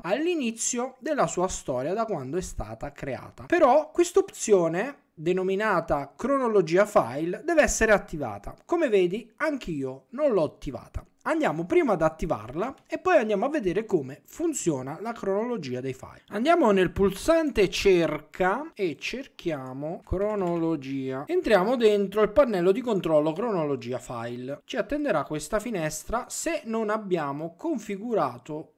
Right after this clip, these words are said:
il sistema della cronologia dei file. Infatti ci dice che è impossibile trovare un'unità utilizzabile e quindi si consiglia di utilizzare un'unità esterna per la cronologia dei file.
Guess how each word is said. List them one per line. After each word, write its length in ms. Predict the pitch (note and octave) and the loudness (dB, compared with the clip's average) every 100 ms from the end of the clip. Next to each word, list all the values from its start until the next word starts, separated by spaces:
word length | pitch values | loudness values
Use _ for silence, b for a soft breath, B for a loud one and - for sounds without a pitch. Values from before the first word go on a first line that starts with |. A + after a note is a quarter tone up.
| _ - | _ -12
il 140 | G3 | -10
sistema 880 | G3+ B3+ - F#3+ D#3+ D3+ D#3+ F#3 F#3+ | -8 -8 -4 0 0 0 -2 -4 -8
della 320 | F3+ E3 C#3 | -10 -6 -6
cronologia 600 | C3+ D#3 C#3+ B2 A2+ A#2 | -8 -10 -8 -10 -10 -12
dei 120 | A2+ A#2 | -12 -14
file. 600 | - G2 - A#2 A#2+ C#3 | -18 -20 -20 -20 -20 -12
Infatti 640 | F#3 F3+ E3 C3+ - G#3 A#3 | -8 -4 -4 -4 -8 -12 -10
ci 140 | E3 | -10
dice 200 | D3+ C3+ | -10 -8
che 60 | C#3 | -8
è 60 | |
impossibile 520 | D3+ G3 - D#3 C#3+ | -8 -8 -6 -4 -4
trovare 520 | E3+ A3 F3 B2 D3 F#3 | -4 -2 -2 -2 -4 -6
un'unità 600 | E3 E3+ F3+ G3+ C#3 B2+ - | -6 -6 -6 -4 -6 -8 -14
utilizzabile 1040 | F3 E3 D3 A#2+ A#2 G#2 A#2 A#2 B2 _ _ _ _ | -14 -12 -12 -8 -10 -10 -12 -14 -16 _ _ _ _
e 140 | F#3+ | -18
quindi 300 | G3 C3+ A#2+ | -14 -14 -12
si 100 | C3+ | -10
consiglia 360 | F3 F#3+ F3 B2+ | -6 -8 -8 -10
di 80 | C3 | -10
utilizzare 500 | D#3 F#3+ D#3 B2 A#2+ | -10 -10 -8 -8 -6
un'unità 440 | D3 F3+ F3+ C#3 | -8 -6 -4 -4
esterna 640 | E3+ - - A#2 B2 C3 | -4 -8 -10 -10 -10 -14
per 220 | D3 D#3 B2 | -14 -14 -12
la 100 | B2 | -12
cronologia 560 | D#3+ D3+ B2+ A2+ A2+ | -10 -8 -8 -10 -12
dei 120 | A#2 A#2 | -12 -16
file. 680 | A2+ F#2+ G#2+ A#2 B2 _ | -20 -20 -20 -20 -20 _